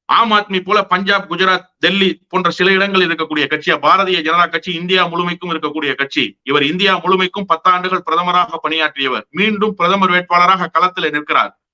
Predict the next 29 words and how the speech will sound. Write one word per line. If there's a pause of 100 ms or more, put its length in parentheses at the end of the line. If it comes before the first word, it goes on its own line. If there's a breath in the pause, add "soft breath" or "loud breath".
(120)
இவருடைய
ஒவ்வொரு
நடவடிக்கையும் (640)
ஒட்டுமொத்த
இந்திய
தேர்தல்
களத்தில்
எதிரொலிக்கும்.
அப்ப
நீங்க
மேற்கு
வங்க
தேர்தல்
நடைபெறுகிற
போது
அங்க
இருக்கக்கூடிய
ஒரு
பிரச்சனையை
மையப்படுத்தி
தமிழ்நாட்டிலிருந்து
ஒரு
பிரச்சார
வியூகத்தை
நீங்கள்
முன்னெடுப்பது
தேர்தல்
விதிமீறல்
ஆகாதா?